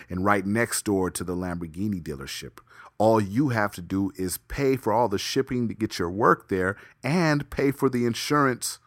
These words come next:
And at that point, you may be thinking, "Well, hey, my dad makes good money or my girlfriend's a stripper. I can pay for that." But it doesn't stop there. Next, they're gonna go on to tell you about the friend they have who works at the local radio station in that city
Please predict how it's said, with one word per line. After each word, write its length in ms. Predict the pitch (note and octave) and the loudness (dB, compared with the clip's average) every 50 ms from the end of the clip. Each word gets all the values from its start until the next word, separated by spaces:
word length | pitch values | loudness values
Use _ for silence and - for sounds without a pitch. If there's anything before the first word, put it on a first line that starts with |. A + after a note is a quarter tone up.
| _ _ _ _ _ _ _ _ _ _ _ _ _ _ _ _ _ _ | _ _ _ _ _ _ _ _ _ _ _ _ _ _ _ _ _ _
And 200 | - C3 B2 A2 | -2 0 2 2
at 80 | G#2+ - | 4 6
that 180 | - G#2+ F#2+ - | 4 4 4 2
point, 300 | - A2 A2 A2 G2 G2 | 2 2 2 4 4 2
you 100 | G#2+ G#2 | 2 2
may 160 | G#2 G#2+ G#2 | 2 2 0
be 120 | F#2+ G2 | 0 -2
thinking, 380 | E2+ - A#2+ A2+ G#2 - A#2 A#2+ | 0 0 0 0 2 0 2 4
"Well, 280 | C#3+ F3 F3 F3 D#3 | 4 4 4 4 2
hey, 260 | - A#2 A#2 G#2 F#2+ G2 | 0 -2 -2 -2 -2 -2
my 180 | F#2+ F#2 F2+ | -2 -4 -4
dad 360 | E2+ D#2 F#2 F2+ F#2 F2+ E2 | -4 -2 -2 -2 -2 -2 -2
makes 260 | F2 F2+ F2+ E2+ - - | -2 -2 -2 -4 -6 -4
good 220 | - F2+ E2 D#2 | -4 -4 -4 -2
money 260 | E2 E2+ F2 F2+ F#2 | -2 -2 0 0 0
or 140 | F2+ F2 F2 | 0 0 0
my 120 | E2+ F2 | -2 -2
girlfriend's 540 | E2+ E2 F#2 F#2 F2+ E2+ - G2 F2+ D#2+ D#2 | -2 -2 0 0 0 0 -2 -2 -4 -4 -4
a 60 | E2 | -6
stripper. 400 | - - - - A2+ - A2+ A#2+ | -6 -4 -2 0 0 2 4 2
I 80 | A#2+ G#2 | 2 2
can 180 | - - F#2+ E2+ | 0 -4 -6 -4
pay 180 | - F#2 F2+ | -4 -4 -4
for 160 | F2+ - - E2 | -4 -6 -6 -6
that." 280 | F#2+ A#2 B2 - - - _ _ _ _ _ _ _ _ _ _ - | -6 -6 -8 -10 -14 -20 _ _ _ _ _ _ _ _ _ _ -6
But 440 | - D3 F#3+ F#3+ - - - - _ _ | -2 0 0 -2 -2 -6 -14 -18 _ _
it 140 | - - E3 | -4 -2 2
doesn't 260 | D#3+ D#3 E3 E3+ F3 | 2 2 4 4 2
stop 320 | E3 - - F3+ F3 F3+ - | 0 0 0 0 0 -2 -2
there. 340 | F#3 G3 G#3 F3 - - - _ _ _ _ _ _ _ - - - - - | -4 -4 -4 -6 -10 -14 -18 _ _ _ _ _ _ _ -18 -16 -14 -4 0
Next, 240 | A2 C#3 G3+ G#3 - | 2 2 2 4 2
they're 120 | - F3 | 2 4
gonna 140 | E3 D#3+ D3 | 4 2 2
go 140 | C#3+ C#3+ C#3 | 4 4 4
on 140 | C#3 C3+ C3 | 6 4 4
to 40 | |
tell 300 | A#2+ - - B2 A2+ A2 | 0 0 2 4 4 4
you 180 | A2 A2+ A2+ A2 | 4 4 2 2
about 340 | G#2+ - G#2+ G#2 G2+ - - | 2 4 4 4 4 2 -2
the 80 | G#2 | -6
friend 340 | - - - D#3+ F3+ F3+ D#3+ | -4 0 2 4 4 4 4
they 140 | C3+ A#2 A2+ | 4 4 4
have 340 | A2+ G#2+ G2+ G2+ G#2+ G#2+ A2 | 4 4 4 2 2 0 -2
who 100 | A#2+ A2+ | -2 -4
works 400 | G2+ F#2+ F2+ F2+ F2+ - - - | -2 -2 -2 -2 -2 -2 -4 -4
at 200 | F#2 F2 E2+ - | -4 -4 -4 -6
the 200 | F2+ F2 F2 E2+ - - - - | -6 -6 -6 -8 -12 -16 -8 -2
local 320 | G2+ G#2 G#2 F#2+ - F#2+ F2 | 2 2 2 2 2 2 2
radio 340 | F2 G#2 B2 C#3 A#2+ G2+ | 4 2 4 4 4 2
station 460 | F#2 - - - F2 F2+ - - F#2+ F2+ | 2 0 -2 -4 -6 -6 -6 -6 -6 -6
in 100 | E2+ E2 | -6 -6
that 200 | E2 D#2 D2 - | -6 -6 -6 -6
city 360 | - - F2 F#2 A#2 D3 | -6 -6 -6 -6 -6 -8